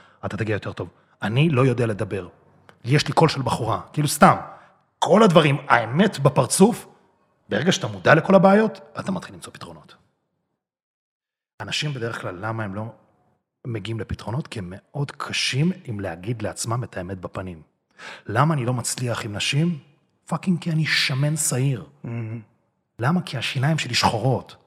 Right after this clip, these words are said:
Speaker 1: כי יש לי קול של צפצפה, אני לא יודע לבטא את עצמי. אין לי שקל על התחת. הם מסתכלים על הדברים הטובים ומנפחים אותם.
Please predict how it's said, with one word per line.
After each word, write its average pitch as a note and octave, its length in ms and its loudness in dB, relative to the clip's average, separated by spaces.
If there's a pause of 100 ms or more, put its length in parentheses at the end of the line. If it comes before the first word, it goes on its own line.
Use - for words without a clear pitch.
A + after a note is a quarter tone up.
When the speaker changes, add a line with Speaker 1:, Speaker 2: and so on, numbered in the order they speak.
(680)
Speaker 1:
כי A#2+ 340 -6 (240)
יש D3+ 180 -6
לי C#3+ 60 -6
קול - 140 0
של C#3+ 140 -2
צפצפה, C3 600 -2 (120)
אני G#2 140 -8
לא A2 100 0
יודע C3+ 160 2
לבטא C3+ 280 -2
את B2 200 -6
עצמי. - 300 -6 (440)
אין G3 100 4
לי G3 60 8
שקל - 380 4
על C#3 100 2
התחת. - 480 -4 (1300)
הם A2+ 140 -6
מסתכלים D#3 400 -2
על C#3 60 0
הדברים A2 360 -4
הטובים A#2 300 0
ומנפחים G#2 580 -8
אותם. F2+ 280 -16